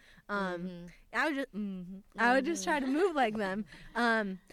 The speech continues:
Speaker 1: so, like, now, um, when we're, like, doing the, the moves in the studio, we just kinda go, like, "All right, what's cool now?" And, like, "What are parts that make you feel old school?" And the moves just come out old school.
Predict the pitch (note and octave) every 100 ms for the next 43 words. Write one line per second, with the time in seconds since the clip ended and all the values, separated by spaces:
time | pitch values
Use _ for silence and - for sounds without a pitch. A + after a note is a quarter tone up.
0 | - - C4+ B3+ A#3 A#3 - A#3 D#4+ E4
1 | B3 A#3 A#3+ - _ - - - _ -
2 | - - B3 A#3 G3+ F3 - - G3+ G3+
3 | G3 - G#3 G3+ G3 F#3+ F3 E3+ E3 F3+
4 | F#3 G#3+ A3 G#3 F#3 F3+ E3+ E3+ F3+ F#3
5 | A#3 C4 A3 F#3 F3+ B3 C#4+ C#4 A3 F#3+
6 | G3 - - - G#3+ A#3+ A#3+ - A3+ A3
7 | G3+ G3+ G3+ G3+ F#3 - - A#3+ G#3+ F#3
8 | F#3+ A#3 D4 - C#4+ A#3 A3 A#3 G#3 F3+
9 | F3 - G#3 G3+ G3 F#3+ - - - G3
10 | A3 C4 F4 - C4 A#3 - G#3 G3+ G#3+
11 | G#3 G3+ F3 - A3 G#3+ G3 F#3 G3+ -
12 | C#4+ C4+ A3+ G3 G3 F#3+ F3 - F#3+ F3+
13 | F3+ D#3 E3 D#3 - C#3 B2